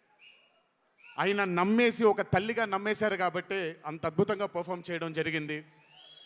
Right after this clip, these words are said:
చూడండి, పద్దెనిమిదో తారీఖు రాబోతుంది. అలాగే ఈ చిత్రంలో పనిచేసినటువంటి సాంకేతిక నిపుణులందరికీ, ఈ చిత్రంలో పనిచేసినటువంటి నటీనటులందరికీ కూడా నా అభినందనలు.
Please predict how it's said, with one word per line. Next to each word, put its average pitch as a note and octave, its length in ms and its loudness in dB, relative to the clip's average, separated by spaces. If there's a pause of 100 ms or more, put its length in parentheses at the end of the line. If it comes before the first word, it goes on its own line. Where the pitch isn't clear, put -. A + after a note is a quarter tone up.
(380)
చూడండి, A3+ 360 8
పద్దెనిమిదో A3+ 440 4
తారీఖు A3 300 6
రాబోతుంది. G#3+ 840 6 (1500)
అలాగే F#3 540 8 (500)
ఈ D#3+ 200 2
చిత్రంలో G3+ 360 2
పనిచేసినటువంటి F#3 840 2
సాంకేతిక E3+ 440 0
నిపుణులందరికీ, F3+ 880 6 (920)
ఈ E3 100 0 (100)
చిత్రంలో G#3 320 6
పనిచేసినటువంటి F#3+ 800 4
నటీనటులందరికీ G#3 880 8
కూడా F3 520 4
నా D3+ 140 6
అభినందనలు. F#3 720 2